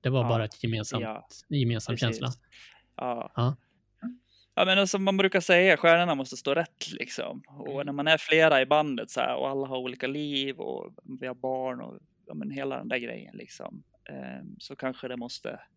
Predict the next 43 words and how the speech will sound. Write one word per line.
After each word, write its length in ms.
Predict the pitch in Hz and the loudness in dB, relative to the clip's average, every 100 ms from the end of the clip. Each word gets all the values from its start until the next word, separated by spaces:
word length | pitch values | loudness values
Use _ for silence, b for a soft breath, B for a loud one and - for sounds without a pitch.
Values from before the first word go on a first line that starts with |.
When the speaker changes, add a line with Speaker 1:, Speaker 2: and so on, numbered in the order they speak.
| _ - | _ -4
Speaker 2:
klicka 520 | 143 - _ - 151 | -4 -4 _ 0 2
någonstans 680 | 127 120 - 123 120 120 - | 2 -4 -4 -2 -4 -6 -6
på, 220 | 135 127 - | -4 -6 -8
liksom, 360 | 131 127 120 | -8 -8 -14
det 60 | - | -14
kanske 200 | - 135 | -8 -8
inte 120 | 127 | -6
klickar 480 | 147 135 _ 160 151 | -10 -12 _ 2 2
under 120 | 127 | 0
de 80 | 120 | -4
här 80 | 117 | -8
tio 260 | 117 117 | -8 -8
åren 320 | 117 117 117 - | -6 -8 -10 -12
för 140 | 120 | -14
att 120 | 117 | -14
det 60 | 113 | -10
har 140 | 123 | -6
legat 220 | 120 117 | -4 -4
ojämnt, 1040 | 123 120 107 - _ _ - 160 - - - | -6 -8 -10 -14 _ _ -8 -6 -6 -10 -20
liksom, 240 | - - - _ _ _ - | -20 -20 -20 _ _ _ -14
eller 60 | - | -14
vad 20 | |
man 60 | |
ska 180 | - - | -14 -16
säga. 140 | - - _ _ B B B B B B B B B B - | -16 -16 _ _ B B B B B B B B B B -6
Eh, 520 | 127 123 120 120 113 | -2 2 2 2 -2
och 180 | 117 127 | -6 -4
nu 200 | 131 123 | -4 -4
så, 120 | 127 | -4
liksom, 260 | 117 - 117 | -6 -8 -12
f-, 600 | - - - - - - | -14 -20 -12 -12 -12 0
föll 220 | 143 123 | 2 2
allt 220 | 110 107 _ _ _ _ _ _ | 0 -4 _ _ _ _ _ _
på 60 | _ | _
plats, 640 | 131 135 - - - B B B B | -4 -4 -6 -6 -8 B B B B
liksom. 380 | - - - 69 | -20 -16 -16 -16
Det 80 | 123 | -10
kan 140 | - | -8
ju 40 | 160 | -6
bara 120 | 143 | -6
vara 100 | 143 | -6
så 160 | 143 135 | -8 -8
enkelt. 420 | 113 104 - - | -10 -12 -18 -20